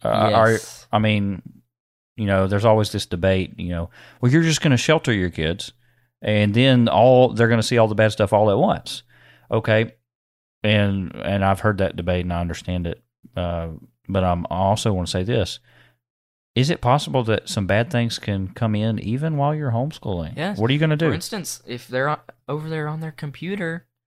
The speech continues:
Speaker 2: doing their schoolwork and they click off of it 'cause you're not paying attention,
Speaker 1: You're not supervising.
Speaker 2: you're not supervising 'em, and they get on an inappropriate website, that can lead them down a terrible path.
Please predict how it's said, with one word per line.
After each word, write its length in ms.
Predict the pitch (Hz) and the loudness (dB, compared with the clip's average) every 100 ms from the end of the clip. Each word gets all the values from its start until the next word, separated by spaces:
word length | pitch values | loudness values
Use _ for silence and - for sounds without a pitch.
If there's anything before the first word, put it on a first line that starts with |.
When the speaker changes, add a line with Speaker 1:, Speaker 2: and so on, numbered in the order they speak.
| _ _ 120 | _ _ -12
Speaker 2:
doing 300 | 120 139 147 | -8 -6 -6
their 140 | 147 | -8
schoolwork 500 | 139 170 185 165 147 | -10 -10 -8 -8 -10
and 160 | - 123 | -12 -12
they 100 | 127 | -12
click 340 | 123 - 139 139 | -16 -12 -10 -6
off 220 | 151 170 - - | -6 -6 -16 -12
of 160 | 120 | -10
it 120 | 117 - | -10 -10
'cause 120 | 113 | -12
you're 140 | 104 | -12
not 260 | 113 113 - | -12 -12 -14
paying 180 | 120 110 | -16 -16
attention, 460 | 107 160 196 156 90 | -14 -10 -8 -6 -4
Speaker 1:
You're 80 | |
not 420 | 92 98 101 - - | 0 0 -2 -4 -8
supervising. 580 | 135 120 90 82 85 | -6 -4 -2 -2 -2
Speaker 2:
you're 120 | 110 113 | -4 -4
not 180 | 123 | -4
supervising 640 | 117 196 214 170 139 131 135 | -4 -8 -6 0 0 0 -4
'em, 160 | 135 - | -6 -6
and 220 | 113 117 | -8 -6
they 240 | 123 127 | -6 -6
get 160 | 123 131 | -6 -8
on 200 | 131 131 | -6 -8
an 320 | 120 107 101 _ _ _ _ - | -8 -10 -14 _ _ _ _ -12
inappropriate 600 | 135 135 151 139 143 120 | -12 -8 -8 -6 -8 -6
website, 640 | 151 196 - 143 131 139 - _ _ _ _ - | -6 -8 -6 -6 -6 -8 -12 _ _ _ _ -10
that 160 | 117 | -10
can 180 | - 123 | -8 -8
lead 180 | 127 123 | -8 -8
them 180 | 117 113 | -8 -8
down 220 | 110 107 | -8 -10
a 200 | 98 101 | -10 -14
terrible 480 | - - 127 139 123 | -16 -8 -4 -4 -4
path. 360 | 120 113 92 | -4 -4 -4